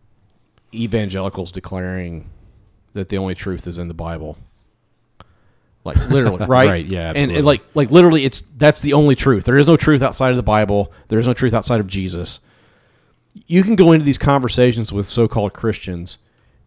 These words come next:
Speaker 1: literally quote the Bible, literally quote Jesus, and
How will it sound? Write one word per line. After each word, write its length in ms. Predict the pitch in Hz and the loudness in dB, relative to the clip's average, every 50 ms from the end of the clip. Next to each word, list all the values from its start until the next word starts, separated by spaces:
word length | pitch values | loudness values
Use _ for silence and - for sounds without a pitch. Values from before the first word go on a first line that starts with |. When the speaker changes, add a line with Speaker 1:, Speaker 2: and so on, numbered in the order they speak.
| _ _ _ - | _ _ _ -8
Speaker 1:
literally 480 | 110 110 123 170 185 190 196 196 202 | -2 2 4 4 4 4 4 2 2
quote 680 | - - - 82 143 160 165 156 131 113 110 - - - - _ _ _ _ _ | 0 0 0 2 4 6 6 6 6 6 2 0 -4 -14 -16 _ _ _ _ _
the 140 | 104 107 117 | -4 -4 0
Bible, 640 | 98 95 117 127 139 127 101 87 85 80 82 - - - _ _ _ _ _ _ _ _ _ _ _ _ _ _ _ _ _ _ _ _ _ _ _ | 2 4 4 6 6 4 4 2 -2 -6 -10 -14 -16 -20 _ _ _ _ _ _ _ _ _ _ _ _ _ _ _ _ _ _ _ _ _ _ _
literally 380 | 113 107 123 165 180 196 190 175 | -8 -2 -2 0 0 2 0 -2
quote 520 | - - - - 160 160 165 160 - - | -4 -4 -2 2 2 2 2 2 -2 -6
Jesus, 840 | 113 104 101 113 143 220 262 226 131 95 80 87 - - - - - _ _ _ - _ _ _ _ _ _ _ _ _ _ _ _ _ _ _ _ _ _ | -14 -12 -8 -4 0 2 2 2 2 -2 -4 -6 -6 -8 -10 -12 -14 _ _ _ -20 _ _ _ _ _ _ _ _ _ _ _ _ _ _ _ _ _ _
and 140 | - 123 117 | -4 -4 -4